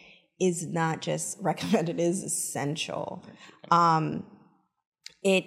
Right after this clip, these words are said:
is in, in terms of personal branding and really doing that skills assessment to create your, your offering. I think,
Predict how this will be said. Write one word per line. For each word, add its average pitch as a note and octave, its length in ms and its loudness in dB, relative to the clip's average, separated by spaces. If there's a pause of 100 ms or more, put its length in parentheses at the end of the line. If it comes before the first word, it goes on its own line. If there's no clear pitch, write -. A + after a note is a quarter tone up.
is F3+ 580 0
in, F#3 140 2
in F3+ 180 2
terms F3+ 220 0
of F3+ 100 -4
personal E3 320 -4
branding E3+ 680 0
and D#3 320 -2 (680)
really E3+ 360 0
doing E3+ 180 0
that E3 140 -2
skills E3 260 -2
assessment F3 360 -6
to E3+ 60 -8
create D#3+ 360 -4
your, E3 180 -4 (160)
your D#3+ 440 -8 (340)
offering. A#3 400 0 (100)
I A#3 160 2
think, G3 500 -2